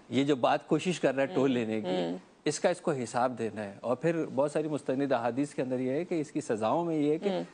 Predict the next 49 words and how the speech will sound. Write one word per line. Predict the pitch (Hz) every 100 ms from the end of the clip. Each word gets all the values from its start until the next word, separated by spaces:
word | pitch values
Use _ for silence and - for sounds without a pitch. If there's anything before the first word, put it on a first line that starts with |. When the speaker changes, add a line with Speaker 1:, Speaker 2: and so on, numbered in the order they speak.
| -
Speaker 1:
कानों | 135 160
में | 180
सीसा | 170 165 - 170
डाला | 135 110 101
जाएगा। | 98 101 110 - -
Speaker 2:
हम्म, | 208 185 160
अच्छा। | 220 - 330 359
Speaker 1:
अगर | - - - 110 107 -
आप | 123 -
सोचे | 156 165
कितनी | - 196 214 226
Speaker 2:
हाँ। | 196
Speaker 1:
वईद | 180 185
है, | 170 151 180 180 147
मेरे | 135 156
लिए | 202
तो | 202 214
समझ | 190 185
रहे | 233
हो | 233
तफरीह | 196 - 196 113
है। | 104
यार, | 147
Speaker 2:
जी। | 180 190
Speaker 1:
सुनगुन | 165 170 175
तो | 151
ले। | 165 - - - -
अच्छा, | 156 -
एक | 156 170
और | 180
भी | 190 185
आपने | 147 143 - 156 151
देखा | 151 262
Speaker 2:
बल्कि | 240
Speaker 1:
होगा। | 330
Speaker 2:
अब | 294
तो | - 339 320
ब-, | 262 233 226 185
बड़े, | 226 262 269 240
आ, | 180 202 196
आम | 185 196 214 240
से, | 262 247 233 185 - 208
आम | 185 214 233
तरह | 240 220
से | 220 226
ही |
कहा | 208 190 190
जाता | 190 170
है | 190